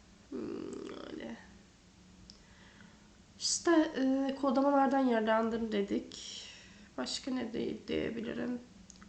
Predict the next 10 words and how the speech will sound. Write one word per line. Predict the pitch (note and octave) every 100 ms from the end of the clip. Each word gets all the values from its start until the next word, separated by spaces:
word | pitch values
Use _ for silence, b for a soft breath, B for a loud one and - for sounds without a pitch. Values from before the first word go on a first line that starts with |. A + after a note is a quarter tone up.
| b b b b b - -
Coğrafya | - C4 C4+ D4 D4 B3
için | - - C4
şunu | C4 - B3+
yapabilirsiniz. | B3 B3+ A3 A3 A#3 G3+ - - - - - - - - - B B B B -
Aklınızda | A3+ A3+ C4+ C4 C#4
mı | D4 -
kalmıyor? | B3+ G3+ G3 G3 G3 G#3 -
Mesela | A#3 B3+ - - B3 A#3
bir | C4
bilgiyi | C4 A#3 G3 C#4 A3 -